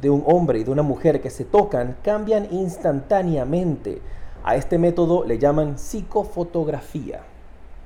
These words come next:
Jarbas Mariño, ingeniero de caminos del Instituto Brasileño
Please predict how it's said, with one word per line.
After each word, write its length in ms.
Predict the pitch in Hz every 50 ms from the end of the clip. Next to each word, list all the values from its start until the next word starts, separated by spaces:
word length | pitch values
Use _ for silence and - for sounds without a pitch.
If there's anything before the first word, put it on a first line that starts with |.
| - - - - - - - - - - - - - - - - - - - - - - - - - - - - - - - - - - - - - - - - - - - - - - - - - - - - - -
Jarbas 360 | - 190 202 202 226 220 185
Mariño, 540 | 175 160 180 214 202 147 113 113 113 175 208 - - - - - - -
ingeniero 520 | - 156 151 - 165 147 165 190 196 208 196
de 420 | 175 185 185 185 196 208 - -
caminos 600 | - 135 131 156 180 185 160 131 127 - - -
del 140 | 127 127 123
Instituto 520 | 127 117 - - 131 - 190 180 190 180 135
Brasileño 760 | 131 123 117 - - 120 131 185 - - 127 117 101 98